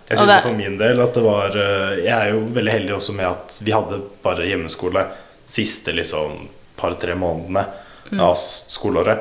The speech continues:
Speaker 1: Og det at jeg slapp liksom å ta bussen og komme tilbake og alt det der, at jeg bare liksom kunne komme meg, våkne opp da, jobbe med det jeg måtte. Eh, jeg hadde realfag, så det gikk jo ganske dritt sånn fra før, men jeg klarte i hvert fall å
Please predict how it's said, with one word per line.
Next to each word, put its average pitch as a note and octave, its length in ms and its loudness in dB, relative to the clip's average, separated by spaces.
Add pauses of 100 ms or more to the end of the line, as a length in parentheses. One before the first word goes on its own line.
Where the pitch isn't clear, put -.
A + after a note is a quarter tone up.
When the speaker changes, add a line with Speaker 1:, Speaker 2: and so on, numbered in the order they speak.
(1120)
Speaker 1:
Og G2+ 360 4
det G2 100 4
at F#2+ 100 2
jeg F#2+ 160 2
slapp - 320 0
liksom F2+ 260 -2
å F2 140 0
ta F2 160 4
bussen F2+ 560 -4
og F2+ 100 -2
komme E2+ 260 -2
tilbake E2 600 0
og E2+ 80 4
alt E2 160 0
det F2 80 -2
der, F2+ 200 4
at F#2 80 -2
jeg F2 80 -2
bare E2 160 0
liksom E2+ 200 -6
kunne E2+ 280 -2 (600)
komme F#2 260 0
meg, E2+ 680 -2 (100)
våkne G#2 320 2
opp - 100 -6
da, G#2 120 6 (280)
jobbe G2 280 0
med F2+ 120 -2
det E2+ 120 2
jeg F2+ 60 -2
måtte. F#2 260 0 (600)
Eh, F2+ 680 4
jeg F#2 80 4
hadde F2+ 180 4 (280)
realfag, D#2 440 0
så E2+ 180 -4
det E2 140 0
gikk D#2+ 160 -6
jo E2+ 80 0
ganske E2 200 -6
dritt E2+ 280 -6
sånn E2 240 -2
fra F2+ 120 0
før, B2 360 4 (380)
men G#2 260 2
jeg G#2 160 0
klarte A2+ 240 4
i G#2+ 40 4
hvert G2 120 -4
fall F#2+ 160 0
å F#2+ 80 6